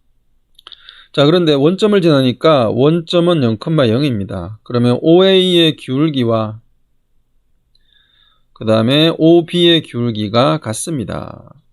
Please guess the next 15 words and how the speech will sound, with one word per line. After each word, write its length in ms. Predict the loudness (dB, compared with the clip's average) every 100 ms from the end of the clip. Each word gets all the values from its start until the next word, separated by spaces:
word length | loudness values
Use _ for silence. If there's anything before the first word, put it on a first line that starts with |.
| _ _ _ _ _
그러니까 260 | -8 -8 -6 -8
같다는 340 | -2 0 0
성질을 360 | 0 -2 -2 -2
이용하면 340 | -2 -2 -2
되겠죠. 720 | -4 -6 -4 0 2 2 -2
그래서 220 | -8 -8
영 120 | -8 -8
컴마 320 | -4 -2 0
영이니까 400 | -2 -4 -4 -4
X의 240 | -2 -2
증가량 480 | 0 0 2 0 -2
이분의 800 | -4 -4 -2 -2 0 -2 -4 -4
로그 560 | -4 -2 0 2 2
사 260 | -2 -6 -6
이 400 | -4 -6 -10